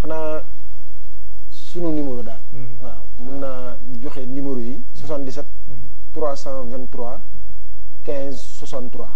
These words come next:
Speaker 2: Loolu leer na.
Speaker 1: Waaw, sunu numéro, ndax ndigal la goo xam ne.
Speaker 2: Mhm.
Speaker 1: Sëñ Cheikh Bintou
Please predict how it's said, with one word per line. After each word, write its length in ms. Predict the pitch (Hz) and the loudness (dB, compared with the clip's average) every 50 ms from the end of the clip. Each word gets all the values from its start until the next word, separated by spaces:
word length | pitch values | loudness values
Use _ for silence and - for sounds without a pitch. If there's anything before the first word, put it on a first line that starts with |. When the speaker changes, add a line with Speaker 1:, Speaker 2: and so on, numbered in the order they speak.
| - - - | 0 0 0
Speaker 2:
Loolu 160 | - - - | 0 0 0
leer 140 | - - - | 0 0 0
na. 320 | - - - - - - 131 | 0 0 0 0 0 0 0
Speaker 1:
Waaw, 220 | 123 120 120 117 | 0 0 0 0
sunu 200 | - - 135 143 139 | 0 0 0 0 0
numéro, 260 | 139 135 131 123 120 | 0 0 0 0 0
ndax 240 | 120 127 117 - - | 0 0 0 0 0
ndigal 420 | 147 135 139 143 156 156 156 143 135 | 0 0 0 0 0 0 0 0 0
la 80 | 135 | 0
goo 180 | 127 131 139 139 | 0 0 0 0
xam 200 | - 135 120 117 | 0 0 0 0
ne. 80 | 120 123 - - - | 0 0 0 0 0
Speaker 2:
Mhm. 60 | 135 | 0
Speaker 1:
Sëñ 120 | 135 131 123 | 0 0 0
Cheikh 160 | - 151 147 127 | 0 0 0 0
Bintou 260 | 131 127 123 123 | 0 0 0 0